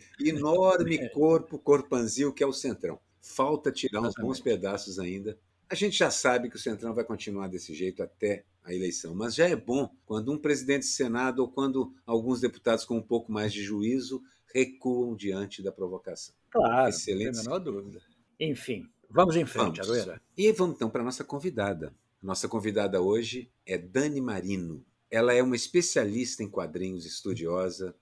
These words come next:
Speaker 1: em questões de gênero, integrante da Associação de Pesquisadores em Arte Sequencial,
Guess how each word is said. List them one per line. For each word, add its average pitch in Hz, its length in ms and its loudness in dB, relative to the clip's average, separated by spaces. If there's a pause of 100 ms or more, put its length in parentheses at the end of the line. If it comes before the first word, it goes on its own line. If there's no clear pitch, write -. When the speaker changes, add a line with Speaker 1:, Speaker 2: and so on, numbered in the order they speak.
(120)
Speaker 1:
em 95 60 -20
questões 107 480 2
de 90 80 -4
gênero, 92 580 -2
integrante 131 600 2
da 120 80 0
Associação 110 580 -2
de 151 120 -8
Pesquisadores 98 800 -4
em 87 100 -8
Arte 87 200 -10
Sequencial, 90 760 -12